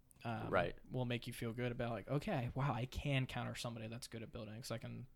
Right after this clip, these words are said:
Speaker 1: chuck C four." Are, are you able to throw C four farther now? Has that been
Speaker 2: I don't think the range of C four being thrown is further, but I mean,
Speaker 1: Okay.
Speaker 2: you can still throw C four
Speaker 1: Right, you
Speaker 2: pretty
Speaker 1: can
Speaker 2: far. You look
Speaker 1: decent
Speaker 2: straight up
Speaker 1: amount.
Speaker 2: to the sky and just
Speaker 1: It's,
Speaker 2: toss it up.
Speaker 1: yeah.
Speaker 2: It's going pretty far.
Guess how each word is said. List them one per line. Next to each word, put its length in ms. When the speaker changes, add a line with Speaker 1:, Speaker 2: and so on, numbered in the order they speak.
Speaker 1:
chuck 180
C 120
four." 300
Are, 120
are 80
you 160
able 140
to 100
throw 280
C 160
four 220
farther 340
now? 380
Has 140
that 160
been 340
Speaker 2:
I 60
don't 140
think 140
the 180
range 560
of 140
C 180
four 180
being 200
thrown 560
is 320
further, 400
but 160
I 60
mean, 100
Speaker 1:
Okay. 240
Speaker 2:
you 120
can 140
still 220
throw 180
C 120
four 80
Speaker 1:
Right, 220
you 60
Speaker 2:
pretty 100
Speaker 1:
can 40
Speaker 2:
far. 160
You 120
look 60
Speaker 1:
decent 100
Speaker 2:
straight 160
up 60
Speaker 1:
amount. 60
Speaker 2:
to 40
the 100
sky 300
and 120
just 100
Speaker 1:
It's, 60
Speaker 2:
toss 240
it 80
up. 160
Speaker 1:
yeah. 60
Speaker 2:
It's 200
going 260
pretty 200
far. 340